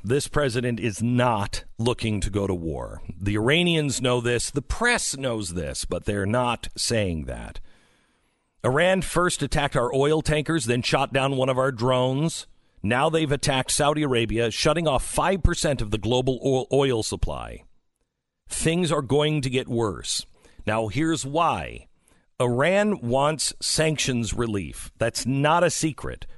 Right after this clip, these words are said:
We are crippling them economically because they are going for nuclear weapons.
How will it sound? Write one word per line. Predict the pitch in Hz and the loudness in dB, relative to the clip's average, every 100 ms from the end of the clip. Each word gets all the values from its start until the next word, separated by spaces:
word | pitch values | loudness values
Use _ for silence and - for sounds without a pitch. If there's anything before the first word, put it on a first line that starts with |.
| - | -10
We | 110 143 175 - | -2 -2 -2 -2
are | 127 139 | 0 0
crippling | - - - - 156 180 196 185 143 113 101 | -2 -16 -18 -10 -2 0 4 4 4 0 -2
them | 85 67 60 55 - | -4 -8 -12 -16 -6
economically | 135 123 139 131 123 104 - 64 - - - _ | -6 -2 0 2 0 -2 -6 -10 -10 -20 -20 _
because | - 117 123 120 135 135 | -4 -2 2 2 2 0
they | 101 127 | 0 0
are | 135 143 | 2 0
going | 120 110 98 110 | 0 0 0 -2
for | 127 - 85 85 110 113 - - | -4 -4 -6 -4 -4 -6 -12 -8
nuclear | 104 120 - 127 139 | -4 -4 -2 -4 -2
weapons. | 151 170 123 90 60 - | 0 -2 -2 -6 -6 -14